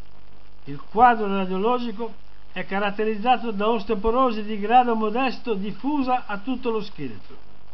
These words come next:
allargamento a clava o a bottiglia del distretto metadiafisario delle ossa lunghe senza interessamento delle epifisi,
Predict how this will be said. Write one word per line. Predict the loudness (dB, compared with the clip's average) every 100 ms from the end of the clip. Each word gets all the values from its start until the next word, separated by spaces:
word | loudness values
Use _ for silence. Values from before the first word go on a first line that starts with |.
| -6 -6 -6 -6
allargamento | -6 -2 0 0 0 0 0 0 -2 -4 -4
a | -6
clava | -6 0 2 2 2 -2 -4
o | -2
a |
bottiglia | 0 -2 -2 -2 -2 -2 -4 -6 -6 -6
del | -4 -4
distretto | -4 -4 -4 -2 0 0 0
metadiafisario | 0 0 -2 -2 -2 -2 0 2 2 0
delle | 0 0
ossa | 0 0 -2
lunghe | -2 0 -2 -2 -6 -6 -8 -8 -8
senza | -6 0 2 2 0
interessamento | -2 -2 -4 -4 -2 -2 -2 -4 -4
delle | -4 -4
epifisi, | -4 -4 -6 -6 -6